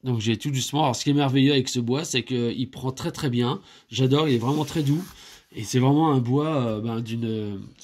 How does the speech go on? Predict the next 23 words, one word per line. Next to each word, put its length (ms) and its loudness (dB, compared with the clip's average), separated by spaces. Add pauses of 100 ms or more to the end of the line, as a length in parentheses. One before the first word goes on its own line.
(240)
Enfin, 140 -6
j'adore 480 0
le, 120 -2
le, 200 2
le 140 2
travailler. 600 0 (1300)
Donc 180 4
voilà 300 6
les 100 2
petits 220 -2
loups, 180 4
bah 180 2
écoutez, 480 0
dites-le 380 -2
moi 400 0
en 140 -2
live 280 4
quand 140 -6
on 60 -2
va 100 2
faire 300 -4
notre 160 -2
Skype. 440 -2